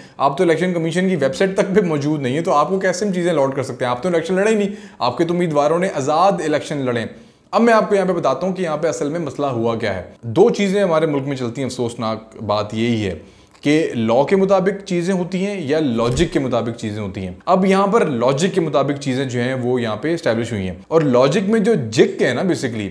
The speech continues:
वो पीटीआई के इमोशंस हैं। देखें, ये जमात और इससे मुंसलिक सारे लोग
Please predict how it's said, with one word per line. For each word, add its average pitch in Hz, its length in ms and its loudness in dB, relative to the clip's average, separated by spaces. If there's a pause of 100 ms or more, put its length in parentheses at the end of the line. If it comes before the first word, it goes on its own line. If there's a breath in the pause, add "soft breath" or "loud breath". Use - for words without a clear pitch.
(360 loud breath)
वो 214 220 4
पीटीआई 208 440 2
के 233 140 0
इमोशंस 160 580 0
हैं। 87 220 -8 (180 loud breath)
देखें, 208 360 2
ये 139 280 2
जमात 160 720 2
और 185 140 2
इससे 214 260 0
मुंसलिक 196 500 0
सारे 160 260 4
लोग 127 380 0